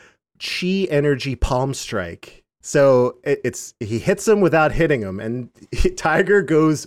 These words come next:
flying. It's really, really well done. After that, uh, Tiger leaves, defeated, right?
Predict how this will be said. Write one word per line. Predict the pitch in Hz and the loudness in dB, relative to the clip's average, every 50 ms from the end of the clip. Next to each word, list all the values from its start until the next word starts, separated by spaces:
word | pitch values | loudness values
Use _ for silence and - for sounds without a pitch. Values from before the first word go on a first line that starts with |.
| - _ | -16 _
flying. | - - - - 143 143 143 139 139 143 139 135 127 117 110 101 107 120 | -20 -18 -14 -10 -4 -2 0 0 2 2 0 0 -2 -4 -4 -6 -8 -6
It's | - 202 214 214 - 127 | -6 -6 -6 -8 -12 -14
really, | 110 110 113 123 131 135 139 135 127 123 | -12 -8 -6 -4 0 0 0 0 0 -2
really | 113 107 107 101 104 101 | -4 -4 -6 -6 -6 -6
well | 98 95 90 90 | -6 -8 -10 -10
done. | - 85 67 73 87 98 _ _ _ _ - _ _ _ _ _ _ _ _ _ _ _ _ _ _ _ _ _ | -10 -12 -14 -14 -18 -20 _ _ _ _ -20 _ _ _ _ _ _ _ _ _ _ _ _ _ _ _ _ _
After | 156 202 - - - 123 | -2 -2 -2 -2 -4 -4
that, | 113 95 92 87 92 - _ _ _ _ _ - _ _ | -4 -4 -6 -8 -12 -16 _ _ _ _ _ -20 _ _
uh, | 117 117 117 117 113 110 113 113 113 117 - _ _ _ _ _ _ _ _ _ | -8 -6 -4 -4 -4 -4 -4 -4 -4 -6 -8 _ _ _ _ _ _ _ _ _
Tiger | - 131 120 120 123 123 131 127 123 123 127 127 - | -6 -4 -4 -4 -2 -2 -2 0 0 0 -2 -4 -6
leaves, | 135 117 123 120 117 120 127 123 131 - - - _ _ 131 120 | -4 -4 -2 -2 -2 -2 -4 -6 -10 -16 -18 -20 _ _ -20 -14
defeated, | - 123 - - 127 117 113 107 113 113 - _ _ _ _ _ _ | -14 -14 -10 -6 -4 -4 -2 -2 -4 -6 -8 _ _ _ _ _ _
right? | 113 104 101 110 110 | -6 -4 -4 -4 -6